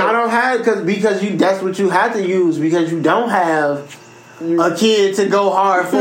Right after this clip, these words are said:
Speaker 1: for.
Speaker 2: don't.
Speaker 1: The only thing you have to go hard for is you.
Speaker 2: It's you. And if you let something take you out, <clears throat> it took you out 'cause you wasn't.
Speaker 1: Broly only had Broly to go hard for.
Speaker 2: That's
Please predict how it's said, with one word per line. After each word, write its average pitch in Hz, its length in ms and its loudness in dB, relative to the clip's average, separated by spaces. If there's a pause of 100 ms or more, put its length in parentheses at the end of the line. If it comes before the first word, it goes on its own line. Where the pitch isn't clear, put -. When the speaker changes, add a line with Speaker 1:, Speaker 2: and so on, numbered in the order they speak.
Speaker 1:
for. 180 120 2
Speaker 2:
don't. 269 220 0
Speaker 1:
The 175 100 0
only 240 300 2
thing 247 280 0
you 262 100 2
have 220 300 0
to 240 60 0
go 233 200 2
hard 269 340 0
for 262 220 2
is 233 140 -4
you. 370 340 2
Speaker 2:
It's 302 80 -2
you. 285 160 -2
And 214 100 0
if 196 60 -2
you 269 100 -6
let 269 200 0
something 285 280 -6
take 277 320 -2
you 262 160 -4
out, 294 460 0
<clears throat> - 20 -20
it 202 680 -4
took 285 240 -2
you 269 160 -4
out 302 180 -2
'cause 240 360 -2 (440)
you 165 140 -4
wasn't. 180 480 -2
Speaker 1:
Broly 226 460 0
only 233 360 0
had 208 280 0
Broly 196 340 0
to 190 100 0
go 190 160 2
hard 185 380 0
for. 151 280 -2
Speaker 2:
That's 180 140 -4